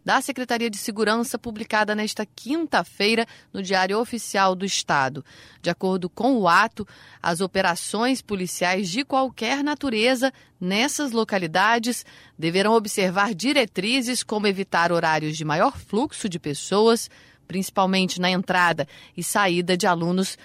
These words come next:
das unidades de ensino. Além disso, prédios públicos não poderão mais ser usados como base de policiais, pois acabam também se tornando alvo de criminosos. Outra norma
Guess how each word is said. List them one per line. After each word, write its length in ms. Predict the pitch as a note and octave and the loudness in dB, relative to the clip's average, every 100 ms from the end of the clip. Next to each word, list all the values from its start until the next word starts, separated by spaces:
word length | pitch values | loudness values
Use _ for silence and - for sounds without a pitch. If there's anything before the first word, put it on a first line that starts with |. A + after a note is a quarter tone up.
| - - | -20 -4
das 200 | E3+ E3 | -2 -2
unidades 600 | F#3+ F#3 D#3+ D3+ D#3 D#3+ | -2 2 2 2 -2 -6
de 160 | D3 G3 | -2 0
ensino. 580 | A3 - - A3 B3+ C4+ - - | 0 -2 0 2 2 -2 -12 2
Além 360 | F3 B3+ C#4+ C4+ | 6 8 6 4
disso, 440 | A3 C4+ C4 C#4+ | 2 0 0 -2
prédios 580 | B3 A#3+ B3 B3 B3 - | -2 2 4 4 0 -4
públicos 680 | - C#4+ D4+ A3+ - F3 D3+ | -4 -2 0 0 -2 -4 0
não 240 | G#3 C#4 | 4 4
poderão 480 | C#4+ C4 G#3 G#3 A#3 | 4 2 4 4 4
mais 320 | A3 G3 A3+ | 4 4 2
ser 220 | A3+ A#3 A#3 | 0 0 0
usados 580 | G3 G3 G3+ A3+ G#3+ | 2 2 2 2 -4
como 260 | - A3+ A#3 | -4 -2 -2
base 480 | F#3 F#3+ A#3+ C4+ G#3+ | 2 4 4 2 -2
de 120 | F3+ | -8
policiais, 800 | F#3 E3 D#3 - F#3 G#3+ A#3+ - _ _ _ | -6 -6 -6 -2 2 2 0 -6 _ _ _
pois 200 | E3+ E3+ | -4 -2
acabam 420 | F#3 G3 G3 G3+ | 0 0 -2 -2
também 460 | G3 C4 G#3+ G3+ B3 | -2 -2 2 0 0
se 160 | B3+ | -2
tornando 480 | - G#3+ G3 G3+ G3 | -2 0 0 0 4
alvo 260 | F3+ F3+ F3+ | 4 2 -2
de 140 | F3+ | -8
criminosos. 960 | - G3 G#3+ G#3+ D#3+ C3+ C3+ C3 - - - - | -4 0 2 4 4 2 -4 -10 -10 -12 -20 -16
Outra 460 | - A3+ D4 - D4 | 0 2 2 0 0
norma 460 | B3+ A3 A3+ A3 | 4 6 4 2